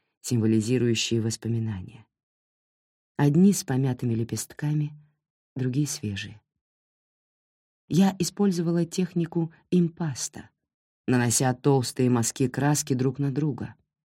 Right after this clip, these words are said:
смешивая полосатые цвета на самом холсте, делая его более реальным. Важно было внимательно следить за углом наклона при каждом мазке, чтобы краска не стекала.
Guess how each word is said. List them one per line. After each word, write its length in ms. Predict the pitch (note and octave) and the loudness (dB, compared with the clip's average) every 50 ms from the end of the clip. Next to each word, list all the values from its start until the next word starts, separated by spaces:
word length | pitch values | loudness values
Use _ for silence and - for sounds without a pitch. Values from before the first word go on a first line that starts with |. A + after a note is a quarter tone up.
| _ _ _ _ _ - | _ _ _ _ _ -6
смешивая 760 | - - - F#3 G3 G3+ G3 E3 - - C3 A#2+ B2 B2 A#2 | -2 2 6 8 8 8 8 6 4 2 0 2 2 0 0
полосатые 680 | - C3 B2+ C3 C3 - - D3 C#3+ C#3 C#3+ C#3 C3+ | 2 2 2 2 2 4 4 4 4 4 4 2 2
цвета 520 | B2+ - - D3 C#3+ C#3+ - F3 F3 F3 D#3+ - - | 2 2 2 0 2 2 4 4 4 4 2 0 0
на 120 | - D#3+ D#3 | 2 4 4
самом 360 | - E3 D#3 D#3+ D#3+ D#3+ D#3 | 4 4 4 4 4 4 2
холсте, 680 | - - E3 E3 D#3+ - - - - - C#3 G#2+ - _ _ _ _ _ _ _ _ - | 0 0 -2 -2 -2 -2 -6 -6 -4 -6 -6 -6 -6 _ _ _ _ _ _ _ _ -4
делая 460 | - B2 C#3+ D#3 D3+ D3 D3 C#3+ C#3+ | 0 4 4 6 6 6 6 4 4
его 420 | C#3 C3 A#2 C3+ A#2+ B2+ C#3+ D3 | 4 2 0 -2 -2 0 0 0
более 480 | C3+ A2 A#2+ B2+ B2+ A#2+ A#2 A#2+ A#2+ B2 | 0 0 -2 -2 -2 -2 -2 -4 -4 -6
реальным. 640 | A#2+ B2+ B2 A#2+ G#2+ F#2+ F#2+ G2+ - - - - _ _ _ _ _ _ _ _ _ _ _ _ - | -6 -6 -8 -6 -8 -8 -10 -12 -14 -18 -20 -20 _ _ _ _ _ _ _ _ _ _ _ _ -4
Важно 480 | - B2+ B2+ C3 C3+ C3+ B2 C3+ C3 C3+ | 0 4 6 8 6 6 6 4 2 4
было 240 | B2+ C3+ C3 C3 B2 | 4 4 4 4 4
внимательно 640 | C3 C3+ C3+ C#3 C#3 C#3 C#3 C3+ C3 C3 B2+ B2+ | 4 4 4 4 4 4 2 2 2 2 2 2
следить 600 | B2 - - C3 C3 B2+ A2+ C#3 E3 D#3+ D#3+ - - _ _ _ _ _ _ - | 2 0 -2 -2 -2 -2 0 2 0 0 0 -4 -16 _ _ _ _ _ _ 0
за 240 | C#3+ C3 C#3+ D3 | 2 4 6 6
углом 500 | C#3+ C#3+ C#3 B2+ C3+ D3 E3 E3 D#3+ D#3 | 6 4 4 2 2 4 4 4 6 4
наклона 560 | D3 D3 C#3+ D3 - D3+ D#3+ F3 F3+ E3 C#3+ C#3 | 4 2 2 0 -2 -2 0 2 4 4 2 2
при 160 | D3 C#3 C#3 | 0 -4 -4
каждом 500 | C#3 - D#3 D#3 D3+ C3+ D3 D3+ D3+ D3+ | -2 -2 0 0 0 2 2 2 2 2
мазке, 480 | D#3+ E3+ D#3 - - - - B2+ A2 - _ _ _ _ _ _ _ _ | 2 0 -2 -4 -8 -8 -12 -12 -12 -12 _ _ _ _ _ _ _ _
чтобы 320 | - - F3 D3 C3 C#3 C3+ | -2 2 4 4 4 4 0
краска 440 | - D#3+ D#3+ C#3+ A#2+ - - - | 0 0 0 0 -2 -2 -2 0
не 120 | C#3 C#3+ C#3+ | 0 0 0
стекала. 580 | C#3+ - - D#3+ - - C3+ B2 A2+ A2 - | -2 -4 -8 -10 -10 -10 -10 -10 -10 -12 -14